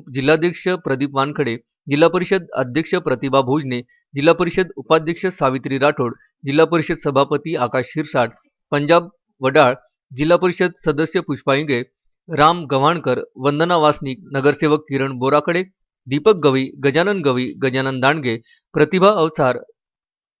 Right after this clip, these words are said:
मंतोष मोहोळ, सुशांत बोर्डे, गौतम गवई, जिल्हा प्रसिद्धी प्रमुख सचिन शिराळे, जीवन डिगे,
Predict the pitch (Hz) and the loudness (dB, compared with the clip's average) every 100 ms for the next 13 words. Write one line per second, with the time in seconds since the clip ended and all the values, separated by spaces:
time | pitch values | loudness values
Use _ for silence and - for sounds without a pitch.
0 | - 151 156 190 190 170 151 151 127 - | -4 -2 2 2 2 0 0 2 0 -4
1 | _ _ - 151 185 190 151 143 135 123 | _ _ -10 -2 0 0 0 2 2 -2
2 | - _ 143 139 156 139 156 143 123 _ | -6 _ 0 2 0 2 2 2 -2 _
3 | _ _ _ 131 151 196 202 190 185 208 | _ _ _ -4 2 2 2 -2 -4 -2
4 | 202 196 196 - 147 147 139 156 151 123 | -2 -2 -4 -6 -6 -8 -4 0 2 0
5 | 127 _ 143 127 170 196 143 123 | -4 _ -8 -2 0 0 0 -2